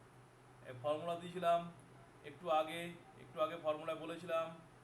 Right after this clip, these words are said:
root over a by b, হো-, পুরোটা root over a by b মানে হচ্ছে root over a by root over b। এটা শিখিয়েছিলাম ফর্মুলার মধ্যে,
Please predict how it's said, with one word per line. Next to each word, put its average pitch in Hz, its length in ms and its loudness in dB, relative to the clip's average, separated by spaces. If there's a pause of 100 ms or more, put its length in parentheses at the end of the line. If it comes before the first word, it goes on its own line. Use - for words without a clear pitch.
(400)
root 160 120 -6
over 170 320 6 (160)
a 160 200 -6
by 165 160 2 (140)
b, 156 220 -8
হো-, 123 280 -6
পুরোটা 175 280 -2
root 156 240 -4
over 139 200 0
a 151 100 -4
by 160 200 0
b 170 140 -12
মানে 160 200 -2
হচ্ছে 131 460 -8 (560)
root 143 160 -8
over 165 220 2
a 160 160 -4 (180)
by 143 140 2 (100)
root 143 200 -6
over 127 140 -2
b। 117 220 -8 (680)
এটা 139 120 -6
শিখিয়েছিলাম 160 480 -10
ফর্মুলার 151 320 -2
মধ্যে, 143 300 -10